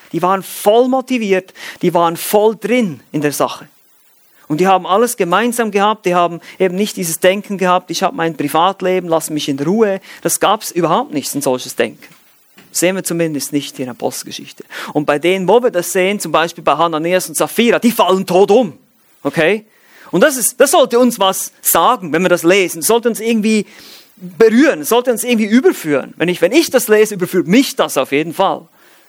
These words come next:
Das kann ich euch sagen. Und deshalb ist es wichtig, dass wir auch siebtens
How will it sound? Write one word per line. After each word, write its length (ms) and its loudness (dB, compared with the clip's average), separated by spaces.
Das 120 -2
kann 120 0
ich 80 2
euch 140 0
sagen. 400 0
Und 120 0
deshalb 340 0
ist 80 -10
es 160 -6
wichtig, 360 -2
dass 160 -8
wir 100 2
auch 140 -2
siebtens 720 -4